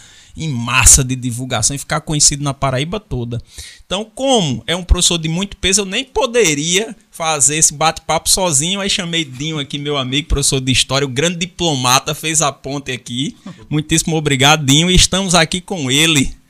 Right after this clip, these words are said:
Ambrósio Elias. Seja muito bem-vindo. E com Patrícia, sua companheira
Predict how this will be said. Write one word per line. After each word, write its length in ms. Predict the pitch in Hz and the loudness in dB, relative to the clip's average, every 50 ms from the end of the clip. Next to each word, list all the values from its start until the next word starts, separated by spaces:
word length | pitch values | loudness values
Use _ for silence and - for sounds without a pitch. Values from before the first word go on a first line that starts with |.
| _ _ _ _ - | _ _ _ _ -10
Ambrósio 600 | - 151 151 139 120 123 139 165 180 185 170 190 | -6 -4 -4 -4 -2 0 2 4 4 4 4 4
Elias. 680 | 160 127 120 127 139 151 156 143 127 - - - - - - | 4 4 4 4 4 6 6 6 6 6 6 4 4 2 0
Seja 400 | - - - 139 143 135 156 139 | -2 -2 0 0 -2 -2 -2 -2
muito 540 | 127 120 123 131 143 165 208 226 220 - | -2 -2 0 2 4 4 4 4 2 0
bem-vindo. 640 | 175 147 156 143 127 117 104 113 131 160 202 208 233 - | -2 2 2 4 4 2 2 2 2 2 2 2 0 -2
E 100 | 196 220 | -4 -4
com 240 | 226 - - 214 247 | -4 -6 -8 -8 -8
Patrícia, 840 | - - 156 180 165 - - 151 135 139 151 151 - - - 120 120 | -6 -4 -4 -4 -4 -4 -4 0 0 2 4 4 2 2 2 0 -4
sua 240 | - - 139 135 | -6 -6 -6 -8
companheira 800 | 135 - 139 139 135 147 143 135 131 113 110 - - - - | -8 -8 -8 -8 -6 -6 -4 -4 -4 -6 -6 -10 -12 -14 -16